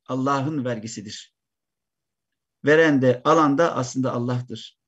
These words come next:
Çünkü biz Allah'ın kulu olduğumuz için onun yansıması olmamızdan dolayı,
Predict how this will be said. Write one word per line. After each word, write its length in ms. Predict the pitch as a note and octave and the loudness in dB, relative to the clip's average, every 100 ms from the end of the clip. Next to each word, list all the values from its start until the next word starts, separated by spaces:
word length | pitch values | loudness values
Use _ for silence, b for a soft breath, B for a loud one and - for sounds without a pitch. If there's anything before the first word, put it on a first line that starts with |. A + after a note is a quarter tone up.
| _ _ _ | _ _ _
Çünkü 300 | - B2+ C3 | -10 -6 -4
biz 140 | B2+ | -4
Allah'ın 460 | - C3 B2+ C3 C#3+ | -4 0 2 2 2
kulu 200 | C#3+ B2 | 0 -2
olduğumuz 340 | B2 B2+ E3+ | 0 0 -2
için 340 | F#3 D#3+ B2 b b b - | -4 -2 -4 b b b -2
onun 200 | C3+ E3+ | 0 4
yansıması 560 | C#3 B2+ C3 C3 B2+ | 2 2 0 -2 -2
olmamızdan 640 | C3 B2+ B2+ C3 C#3 E3+ C3 | -2 0 2 0 0 -2 -2
dolayı, 540 | A#2 A#2 D#3+ G#3+ | -4 -4 -4 -6